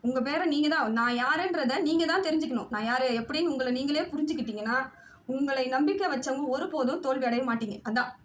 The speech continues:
அவங்க அவங்கள அவங்க அவங்க தான் நம்பிக்கை வைக்கணும். "என்னால முடியும், எவ்வளோ கடந்து வந்துட்டேன், என்ன நடந்துரும், என்ன செஞ்சிருவாங்க என்ன?" அப்படிங்கிற எண்ணம் ஏற்பட்டால்தான்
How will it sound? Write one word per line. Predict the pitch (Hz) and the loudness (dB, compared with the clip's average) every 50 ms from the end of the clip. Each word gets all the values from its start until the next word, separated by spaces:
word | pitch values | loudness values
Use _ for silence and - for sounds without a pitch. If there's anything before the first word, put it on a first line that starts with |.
| _ _ - - - - - | _ _ -20 -20 -20 -18 -8
அவங்க | - 220 240 277 294 302 | -4 -2 0 2 2 2
அவங்கள | 330 427 480 466 | 2 2 0 0
அவங்க | 453 370 294 294 302 | 2 2 2 2 2
அவங்க | 294 294 294 | 2 0 0
தான் | 277 320 349 | 0 0 0
நம்பிக்கை | 311 269 277 302 254 262 240 | 0 0 -2 -2 -2 -2 0
வைக்கணும். | 226 247 226 202 | 0 -2 -2 0
"என்னால | 214 233 262 285 330 403 | 0 0 0 2 2 2
முடியும், | 320 285 302 302 320 330 269 214 | 2 2 2 2 2 0 0 0
எவ்வளோ | 220 233 247 277 311 | 0 0 0 0 0
கடந்து | 330 302 311 320 320 302 277 | 0 0 0 0 0 0 0
வந்துட்டேன், | 277 240 247 214 | 0 0 -2 0
என்ன | 220 233 277 339 508 494 440 359 | 0 0 0 0 0 0 2 2
நடந்துரும், | 330 339 320 311 | 2 2 2 0
என்ன | 294 247 233 262 302 381 392 381 | 0 0 0 0 0 0 0 0
செஞ்சிருவாங்க | - 311 302 311 330 330 302 277 269 262 | 2 2 2 4 4 2 2 0 2 0
என்ன?" | 247 240 226 214 | 0 0 0 0
அப்படிங்கிற | 214 214 262 294 311 311 311 277 240 | 0 -2 -2 0 0 0 2 2 2
எண்ணம் | 226 240 269 294 330 320 - | 0 2 0 2 2 2 2
ஏற்பட்டால்தான் | 240 247 240 - 254 226 - 233 226 214 202 214 233 254 262 262 | 2 0 0 -2 -4 -2 0 0 -2 0 0 0 0 0 0 -2